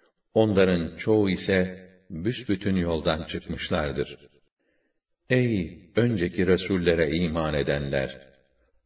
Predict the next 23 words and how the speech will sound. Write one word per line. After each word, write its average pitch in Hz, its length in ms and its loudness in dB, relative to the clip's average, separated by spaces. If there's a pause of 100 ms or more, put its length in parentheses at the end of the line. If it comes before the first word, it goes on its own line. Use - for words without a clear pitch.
(140)
Allah'a 110 520 2
karşı 95 320 -2
gelmekten 85 640 -2
sakının 90 760 -2 (480)
ve 90 120 4
Allah'ın 92 840 0 (240)
bu 107 280 0
Resulüne 90 640 0
de 78 120 2
iman 85 380 0
edin 82 300 -2
ki, 85 500 -2 (500)
rahmet 107 520 0
hazinesinden 92 1160 0 (380)
size 101 720 -2 (120)
iki 107 320 -2
hisse 95 380 0
versin 98 560 -2 (460)
ve 98 200 2
size 101 760 0 (280)
sayesinde 110 1000 2
karanlığı 95 680 4
dağıtıp 90 540 2